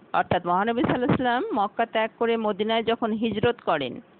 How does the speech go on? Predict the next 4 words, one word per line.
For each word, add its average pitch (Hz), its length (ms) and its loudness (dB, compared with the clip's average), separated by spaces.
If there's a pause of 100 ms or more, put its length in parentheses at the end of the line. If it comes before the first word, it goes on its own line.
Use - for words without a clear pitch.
(800)
সেই 254 220 2
দিন 269 240 0
থেকে, 202 460 -2 (420)
সেই 220 300 2